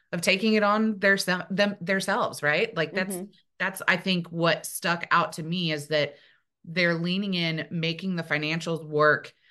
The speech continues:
Speaker 1: um, sometimes single income, sometimes not. But despite that lack of affordability and a crazy market,
Speaker 2: Mm-hmm.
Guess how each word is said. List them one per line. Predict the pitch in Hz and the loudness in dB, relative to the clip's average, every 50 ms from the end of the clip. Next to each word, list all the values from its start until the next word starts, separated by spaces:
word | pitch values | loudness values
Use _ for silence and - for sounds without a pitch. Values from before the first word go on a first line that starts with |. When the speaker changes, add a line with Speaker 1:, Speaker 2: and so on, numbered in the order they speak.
| _ _ _ | _ _ _
Speaker 1:
um, | - 143 143 139 139 139 139 135 131 123 - - | -2 0 2 2 2 2 2 0 -2 -4 -6 -8
sometimes | - - 180 165 170 170 180 170 165 160 160 - - - | -6 -2 0 2 2 4 4 4 4 2 -2 -4 -6 -6
single | - - 190 185 180 170 170 | -2 0 0 2 2 2 2
income, | - 160 165 165 160 165 160 156 156 | 2 2 2 2 2 2 0 0 0
sometimes | 151 156 - 151 151 147 160 147 147 139 - | -2 -4 -4 -4 -2 -2 -2 -2 -2 -2 0
not. | 147 135 135 151 202 - - - - - _ - | 2 4 6 6 6 4 2 -4 -18 -20 _ -2
But | - 160 160 - _ - | -2 -2 -2 -4 _ -6
despite | 156 170 165 160 - - - - 160 156 165 160 165 | -2 2 2 4 2 2 4 4 4 4 4 2 2
that | - 160 151 - | 2 2 2 2
lack | 160 156 147 151 156 | 2 2 2 2 0
of | 151 | -4
affordability | 151 143 - - 156 151 147 143 143 131 131 135 143 156 170 196 - - | -6 -4 -2 -2 -2 -2 0 0 -2 0 0 0 0 0 0 -2 -2 -2
and | - 151 151 151 143 143 - - | -2 -2 0 -2 -4 -6 -6 -6
a | 160 160 | -6 -6
crazy | 165 - - 160 151 151 147 165 151 | -4 0 0 2 2 2 0 0 0
market, | 147 135 135 135 135 214 214 233 - - - _ _ _ _ _ _ - | 2 2 2 2 2 2 0 0 0 -2 -8 _ _ _ _ _ _ -6
Speaker 2:
Mm-hmm. | 202 202 196 180 170 | -6 -6 -4 -6 -8